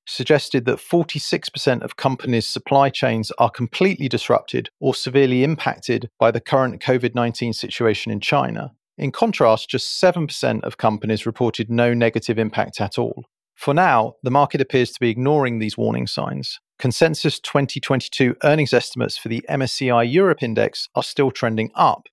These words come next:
and have now risen by five percent year to date. This compares to a much smaller two percent upgrade for U S earnings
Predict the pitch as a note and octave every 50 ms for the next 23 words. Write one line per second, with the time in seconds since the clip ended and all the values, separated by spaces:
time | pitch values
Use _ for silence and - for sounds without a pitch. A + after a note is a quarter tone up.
0 | _ _ _ C3 C3 B2 A#2 C#3+ C#3+ C#3+ C#3 C3 D3 D#3 C#3 C#3+ B2+ A#2 - A2
1 | A2 A2 - - - D3+ C#3+ C3+ - _ C3+ - - D3+ C#3 B2+ A#2 - A#2+ A#2+
2 | A#2 - - - A#2 D3+ D3+ B2+ A#2 G2 - - - - - _ _ _ _ -
3 | C#3+ - - D3+ D3 - C#3+ C3 A#2+ - - C3 A#2+ A#2 A#2+ B2 B2 - - -
4 | - - - D#3+ F3 G3 F#3 C#3+ A#2+ A2+ - - - F#3 F3+ - - - C3 -
5 | - G#2+ - - A#2 A2+ A2 G#2+ - - - A2+ G#2+ D3+ F#3+ F3 C3 A2 - -
6 | A2 G2+ A#2 A#2 B2 C3+ C3 - -